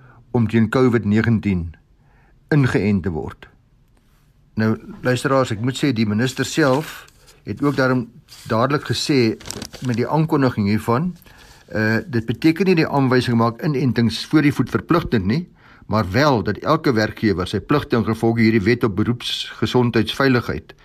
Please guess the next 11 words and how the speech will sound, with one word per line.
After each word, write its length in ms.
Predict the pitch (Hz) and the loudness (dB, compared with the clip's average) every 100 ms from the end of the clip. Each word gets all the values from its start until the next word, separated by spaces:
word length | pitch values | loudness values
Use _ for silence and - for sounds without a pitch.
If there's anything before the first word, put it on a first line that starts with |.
| _ _ - | _ _ -8
in 60 | 98 | -2
ag 220 | 143 - | -2 0
moet 120 | 131 90 | 0 0
neem 220 | 87 78 - - - - - | -2 -4 -8 -18 -20 -20 -10
om 100 | 107 | -4
'n 80 | 104 | 0
werksplek 500 | 104 127 - 143 120 | 0 -2 0 -2 0
te 100 | 113 | -2
bied 340 | 104 120 - - - - - | 0 -2 -2 -20 -20 -20 -16
wat 160 | - 98 | -8 -8
veilig 640 | - 147 151 202 202 - | -2 2 4 2 -2 -14